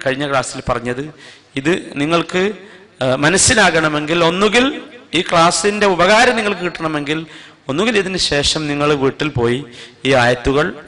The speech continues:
ആ, ഒന്നൊരു നോട്ട് ചെയ്ത് ഈ ആയത്തുകൾ അതേ രൂപത്തിൽ ഒന്ന് വായിച്ചു നോക്കണം. എന്നാലേ അതിൻ്റെ പ്രത്യേ-, അതിൻ്റെ ഗുണം ലഭിക്കുകയുള്ളൂ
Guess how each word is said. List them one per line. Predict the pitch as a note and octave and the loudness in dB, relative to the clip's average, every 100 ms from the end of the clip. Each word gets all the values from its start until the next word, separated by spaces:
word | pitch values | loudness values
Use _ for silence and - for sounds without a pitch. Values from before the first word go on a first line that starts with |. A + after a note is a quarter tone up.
| C3+ | -2
ആ, | |
ഒന്നൊരു | C3 C3 C#3 F3+ F#3+ | 0 2 0 0 0
നോട്ട് | F#3 D#3+ D#3+ F3+ | 2 4 4 4
ചെയ്ത് | D#3 C#3+ | 2 2
ഈ | F3+ | 2
ആയത്തുകൾ | D3 C3+ C3+ D#3 D#3 D3+ | 4 2 2 0 2 2
അതേ | C3 C#3 | 2 0
രൂപത്തിൽ | C3+ B2 B2 C#3 F#3 F#3+ - - _ | 0 -2 -4 -2 -6 -10 -20 -20 _
ഒന്ന് | B2+ C3 | -2 0
വായിച്ചു | B2 C3 C3 C#3+ | 2 2 2 0
നോക്കണം. | A2+ - F#2+ F2+ - - _ _ _ _ _ _ - | -2 -6 -12 -18 -20 -20 _ _ _ _ _ _ -6
എന്നാലേ | C#3 D#3+ | 0 4
അതിൻ്റെ | D#3 C#3+ | 4 2
പ്രത്യേ-, | E3 C#3 - C#3+ | 0 -2 -2 -2
അതിൻ്റെ | C#3 D3 | 0 -2
ഗുണം | C3+ C#3+ E3+ F#3+ F3 - - - | 2 4 4 2 -8 -16 -20 -6
ലഭിക്കുകയുള്ളൂ | A#2 A2+ - C3+ A#2 A2+ C3+ | -4 -4 -2 0 0 -2 -4